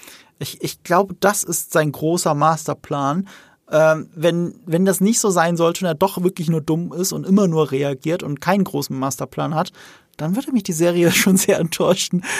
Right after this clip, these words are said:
weil sie dann auf dieses, das einzahlt, was du gerade gesagt hast, dass Boba Fett sich einfach dumm verhält.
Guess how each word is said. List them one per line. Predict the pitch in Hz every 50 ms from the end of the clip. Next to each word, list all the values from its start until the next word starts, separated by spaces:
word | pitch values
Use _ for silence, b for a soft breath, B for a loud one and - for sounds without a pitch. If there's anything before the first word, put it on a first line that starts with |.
| B 208 151
weil | - 160 175 190
sie | 180 180 185 175 170
dann | 175 160 170 180 160 110 - -
auf | 156 156 - - _ _ -
dieses, | 175 165 156 151 151 - _
das | - 165 170 -
einzahlt, | - - 131 170 180 185 - 165
was | 160 -
du | 190 190
gerade | - 156 143 147 151
gesagt | 139 139 147 151 - 196
hast, | 160 - -
dass | 151 143 -
Boba | - - 151 147 160 151
Fett | - - 147 - -
sich | - 147 139
einfach | 139 143 147 - _
dumm | - 156 151 143 123 120
verhält. | - - - 147 151 - - 135 - -